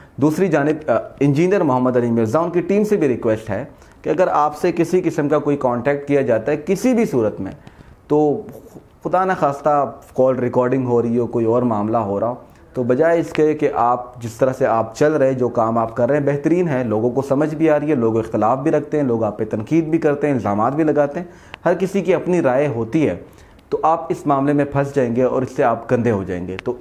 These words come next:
इन जैसे लोगों से दूर ही रहने की कोशिश करें तो बेहतर है।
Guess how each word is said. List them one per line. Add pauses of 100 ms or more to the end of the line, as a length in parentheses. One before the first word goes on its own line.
इन
जैसे
लोगों
से
दूर
ही
रहने
की
कोशिश
करें
तो
बेहतर
है।